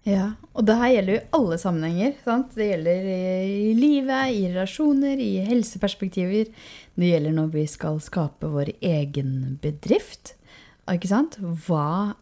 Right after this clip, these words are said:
er, hvordan er det du ser på det? Ikke sant? Hvordan er det liksom du møter deg selv? Er du i den her offermentaliteten? «Å,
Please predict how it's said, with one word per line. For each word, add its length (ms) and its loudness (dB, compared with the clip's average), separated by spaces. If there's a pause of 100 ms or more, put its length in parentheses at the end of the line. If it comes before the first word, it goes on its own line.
(160)
er, 100 -2
hvordan 300 2
er 120 2
det 120 0
du 20 -2
ser 340 0
på 120 -6
det? 120 2 (340)
Ikke 160 0
sant? 200 2 (600)
Hvordan 380 2
er 200 2
det 80 4
liksom 300 4 (540)
du 240 2
møter 600 2
deg 160 2
selv? 600 2 (420)
Er 500 0
du 80 2 (240)
i 320 2
den 160 2
her 220 0
offermentaliteten? 880 -2
«Å, 160 0